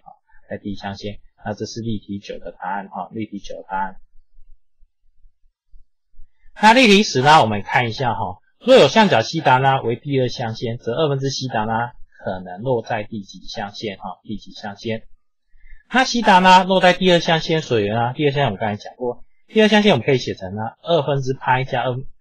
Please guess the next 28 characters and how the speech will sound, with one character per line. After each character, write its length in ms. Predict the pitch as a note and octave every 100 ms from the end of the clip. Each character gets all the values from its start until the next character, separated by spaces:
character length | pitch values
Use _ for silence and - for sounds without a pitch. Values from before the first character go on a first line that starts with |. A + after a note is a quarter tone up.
| _ -
二 180 | F#3+ F#3
n 120 | F3+
派 220 | - E3 D#3+
呢 240 | D#3 D#3+
加 180 | - D3+
二 100 | D#3
分 140 | C#3+
之 120 | C#3 C3
派 220 | B2+ C3+
小 180 | - -
于 80 |
西 220 | F#2 - A2+
达， 240 | G2+ -
小 160 | - G2+
于 40 |
二 300 | - D#3+ D3+
n 60 | C#3+
派 200 | - C3+
呢 220 | B2+ B2+ -
加 180 | A#2+
派， 380 | A#2+ - A#2+ A#2+ _ _
那 100 | C#3+
其 180 | C#3 A#2+
中 160 | A2+ B2
n 240 | B2 B2
属 260 | B2+ G2+ F2
于 60 | F2
E， 360 | B2+ A2+ G#2+